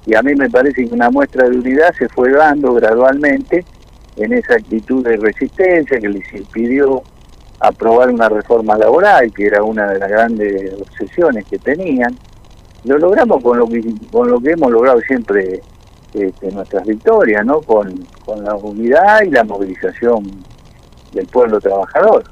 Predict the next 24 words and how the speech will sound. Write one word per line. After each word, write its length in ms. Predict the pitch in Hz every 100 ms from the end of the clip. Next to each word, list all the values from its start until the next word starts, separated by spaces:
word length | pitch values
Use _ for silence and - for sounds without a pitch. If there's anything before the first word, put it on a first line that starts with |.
| - - - -
porque 460 | 98 95 - 95 - - - - - -
allí 260 | 101 127 165
no 120 | 139
hubo 240 | 127 113
diferencia 520 | 110 95 110 127 113
entre 260 | 104 101 92
sectores 440 | 95 - 110 101 -
sindicales. 560 | 98 123 - 101 107
Cuando 200 | 107 104
tuvimos 260 | 123 135 123
que 60 |
estar 160 | 120 143
en 60 | 139
la 80 | 143
calle, 340 | 196 190 143
estuvimos 640 | 107 107 123 127 110 95
todos, 280 | - 151 147 101
o 100 | 101
por 160 | 113
lo 60 | 113
menos 200 | 170 147
casi 280 | 113 - 113
todos, 400 | - 165 92 92
¿no? 200 | 127